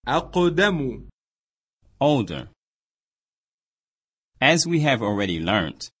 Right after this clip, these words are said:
Speaker 2: words on this pattern are diptotes and so have no tanween.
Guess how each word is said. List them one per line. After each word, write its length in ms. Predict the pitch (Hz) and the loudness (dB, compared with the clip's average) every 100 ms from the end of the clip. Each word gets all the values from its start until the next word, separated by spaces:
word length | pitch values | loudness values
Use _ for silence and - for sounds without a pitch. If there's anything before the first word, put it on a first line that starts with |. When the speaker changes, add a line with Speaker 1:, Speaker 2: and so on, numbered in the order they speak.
| _ _ _ _ | _ _ _ _
Speaker 2:
words 440 | 85 113 156 143 | -4 -2 -2 -4
on 200 | - 110 | -4 -4
this 240 | 92 135 - | -2 -4 -4
pattern 680 | - 135 123 82 73 73 76 _ _ _ | -4 0 0 0 -6 -8 -10 _ _ _
are 160 | 90 90 | -4 -4
diptotes 880 | 87 131 - - 95 71 - - - - _ _ | -2 -2 -2 -6 -8 -8 -10 -12 -12 -14 _ _
and 200 | 98 92 | -6 -4
so 340 | 87 107 98 107 | -2 -2 -2 -4
have 460 | - 87 85 82 | -4 -4 -4 -4
no 280 | 82 85 85 | -6 -6 -6
tanween. 920 | 87 98 98 107 110 92 80 67 69 | -6 -4 -2 -2 -2 -2 -4 -8 -14